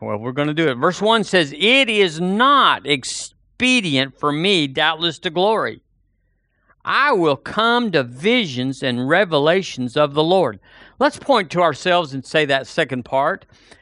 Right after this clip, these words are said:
"I will come to visions and revelations of the Lord." One more time. "I will come to visions and revelations of the Lord." You know, that's a marvelous confession. That's a marvelous future.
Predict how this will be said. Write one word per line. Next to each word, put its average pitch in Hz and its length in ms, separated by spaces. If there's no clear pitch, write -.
"I 165 560
will 147 280
come 151 640
to 123 140
visions 139 840
and 127 280
revelations 143 1000
of 139 400
the 147 140
Lord." 151 400
One 175 160
more 196 160
time. 147 400
"I 185 420
will 208 600
come 127 560
to 127 180
visions 180 760
and 135 220
revelations 160 920
of 127 320
the 131 100
Lord." 131 380
You 185 100
know, 220 120
that's 185 200
a 135 40
marvelous 135 500
confession. 117 600
That's 160 220
a 131 60
marvelous 127 640
future. - 500